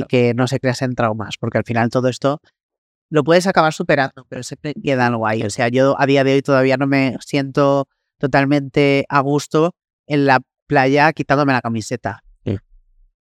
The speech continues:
Speaker 2: Y, y adelgacé mucho y ahora, aunque todavía tengo mis chichas, estoy
Speaker 1: Estás fuerte ahora, ¿eh?
Speaker 2: estoy
Speaker 1: ¿Estás en
Speaker 2: contenta.
Speaker 1: forma? Ajá.
Speaker 2: Cariño, lo que pasa es que voy muy apretada. <laughs>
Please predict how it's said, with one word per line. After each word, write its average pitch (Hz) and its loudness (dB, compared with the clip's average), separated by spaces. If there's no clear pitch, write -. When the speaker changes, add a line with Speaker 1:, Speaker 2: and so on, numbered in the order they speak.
Speaker 2:
Y, 117 2
y 120 0
adelgacé 110 2
mucho 165 2
y 135 0
ahora, 127 4
aunque 123 -2
todavía 123 0
tengo 127 -2
mis 127 -4
chichas, 139 -4
estoy 117 -8
Speaker 1:
Estás 123 2
fuerte 110 2
ahora, 104 4
¿eh? 143 -2
Speaker 2:
estoy 143 -6
Speaker 1:
¿Estás 113 0
en 110 2
Speaker 2:
contenta. 123 0
Speaker 1:
forma? 107 -2
Ajá. 160 0
Speaker 2:
Cariño, 143 -6
lo 170 0
que 143 -8
pasa - 2
es 151 0
que 156 2
voy 160 4
muy 170 4
apretada. 170 4
<laughs> 220 0